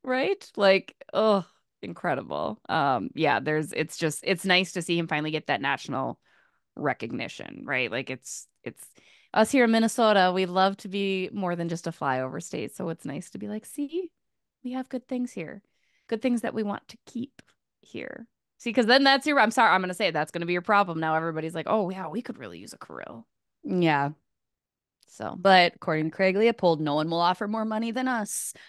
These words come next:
Speaker 2: Also, meanwhile, I do just have this picture of Kirill just staring at me right now on my <laughs> desk.
Speaker 1: Oh,
Speaker 2: It's
Speaker 1: you got one of
Speaker 2: terrifying,
Speaker 1: those
Speaker 2: but he,
Speaker 1: last
Speaker 2: like,
Speaker 1: night.
Speaker 2: kind of has, like,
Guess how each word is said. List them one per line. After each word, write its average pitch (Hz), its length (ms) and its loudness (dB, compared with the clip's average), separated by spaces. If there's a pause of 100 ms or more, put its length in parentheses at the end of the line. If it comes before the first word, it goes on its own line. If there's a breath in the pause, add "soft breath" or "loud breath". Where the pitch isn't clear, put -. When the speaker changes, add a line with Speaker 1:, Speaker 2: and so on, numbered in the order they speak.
(120)
Speaker 2:
Also, 208 400 6
meanwhile, 170 640 4 (280)
I 180 100 4
do 175 360 0
just 151 200 -6
have 156 280 4
this 160 180 2
picture 160 440 -2
of 147 180 0
Kirill 156 340 2
just 143 180 -2
staring 160 400 4
at 139 160 -2
me 147 300 -4 (120)
right 156 180 2
now 151 220 0
on 151 120 -2
my 143 120 0
<laughs> - 0 -
desk. 233 1300 4 (560 loud breath)
Speaker 1:
Oh, 151 140 2
Speaker 2:
It's 139 80 -2
Speaker 1:
you 135 60 -2
got 269 180 8
one 277 80 10
of 226 60 4
Speaker 2:
terrifying, 202 200 6
Speaker 1:
those - 0 -
Speaker 2:
but 240 100 -2
he, 285 120 4
Speaker 1:
last - 0 -
Speaker 2:
like, 285 160 4
Speaker 1:
night. - 0 -
Speaker 2:
kind 254 240 4
of 294 80 0
has, 294 180 2
like, 302 260 -2